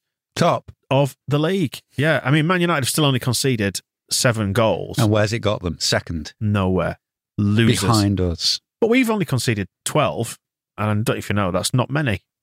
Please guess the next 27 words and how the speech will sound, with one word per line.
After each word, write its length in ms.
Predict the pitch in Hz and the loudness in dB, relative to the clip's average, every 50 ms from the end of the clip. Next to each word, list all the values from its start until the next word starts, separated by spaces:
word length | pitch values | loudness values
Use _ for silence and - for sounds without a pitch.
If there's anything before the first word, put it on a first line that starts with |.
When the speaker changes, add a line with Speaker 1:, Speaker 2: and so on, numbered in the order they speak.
| _ _ _ - | _ _ _ 0
Speaker 1:
No, 160 | 117 117 131 160 | 2 2 2 2
it's 160 | - - - | 0 -4 -4
pretty 220 | - 139 147 135 | -4 -2 -2 0
good. 200 | 117 135 123 113 | 2 2 2 2
I 40 | 110 | 2
mean, 260 | 104 113 110 110 110 104 | 0 0 0 0 -2 -4
the, 200 | - - - - _ - - - - | -6 -8 -12 -14 _ -14 -14 -14 -8
the, 520 | 123 107 110 107 101 101 98 95 92 98 - | -2 0 2 4 4 2 2 0 -2 -4 -2
the 100 | - 98 | 0 2
next 520 | 101 104 104 - - - - - - - - _ _ _ _ _ _ _ - | 2 2 0 0 -2 -6 -6 -6 -8 -10 -12 _ _ _ _ _ _ _ 0
leap 300 | 101 101 101 98 - - | 2 2 2 2 2 0
up, 140 | 98 92 - - | -2 -2 -2 -2
it's, 400 | 101 98 - - - - - - | -4 -4 -4 -2 -2 -2 0 0
uh, 300 | 95 95 95 92 90 90 - _ _ _ _ _ _ - - | 2 2 2 2 2 0 -2 _ _ _ _ _ _ -4 -4
Aston 360 | 104 - - - 101 95 92 | -2 -2 0 2 2 2 2
Villa 260 | 101 95 95 92 90 | 2 2 2 2 2
have 160 | 87 85 - | 0 -2 -2
conceded 560 | - 90 - - - 92 92 87 - 85 - | -2 -2 -2 0 0 0 0 0 -4 -6 -6
fifteen, 800 | - - - 98 90 - _ _ - 95 92 90 87 87 85 85 | -6 -6 -4 -4 -4 -4 _ _ -2 0 2 4 4 2 2 2
then, 480 | 82 82 82 82 82 82 82 82 82 - - | 2 2 2 2 2 2 0 0 -2 -2 -2
uh, 640 | - 87 87 87 - - - - - - - - - - | -2 0 0 0 0 0 0 0 0 0 0 -2 0 2
oh 120 | 110 123 | 2 4
no, 160 | 131 123 98 | 4 4 2
Coventry 400 | - - 107 120 120 - - 101 | 2 -2 -2 -2 -2 -2 0 -2
have 80 | 90 90 | 0 0
only 140 | 92 95 90 | 0 0 0
conceded 500 | - - - - 101 98 95 - 92 | -2 -4 -2 0 0 -2 -2 -2 -6